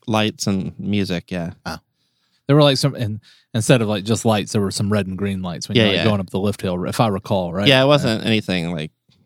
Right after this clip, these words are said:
Speaker 1: major.
Speaker 3: But, like, not like Disneyland's
Speaker 1: No.
Speaker 2: Yeah.
Speaker 3: Galaxy Ghost, Gal-, Ghost
Speaker 1: Ghost
Speaker 3: Galaxy.
Speaker 1: Galaxy.
Speaker 3: That's what it is, yeah.
Speaker 1: Also, a Totally Tomorrowland Christmas takes place on the Rocket Tower Plaza stage.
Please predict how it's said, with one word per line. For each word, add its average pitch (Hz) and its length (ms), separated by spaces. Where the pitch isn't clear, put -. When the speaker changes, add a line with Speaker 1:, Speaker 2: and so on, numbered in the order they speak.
Speaker 1:
major. 87 480
Speaker 3:
But, 135 60
like, 131 160
not 135 240
like 113 160
Disneyland's 98 640
Speaker 1:
No. 82 380
Speaker 2:
Yeah. 82 140
Speaker 3:
Galaxy 107 600
Ghost, 101 540
Gal-, 107 240
Ghost 131 320
Speaker 1:
Ghost - 120
Speaker 3:
Galaxy. 127 640
Speaker 1:
Galaxy. - 160
Speaker 3:
That's 113 180
what 120 140
it 110 120
is, 123 360
yeah. 113 200
Speaker 1:
Also, 170 500
a 165 80
Totally 202 420
Tomorrowland 170 680
Christmas 175 500
takes 131 260
place 143 280
on 98 100
the 107 100
Rocket 117 320
Tower 156 280
Plaza 139 360
stage. 113 640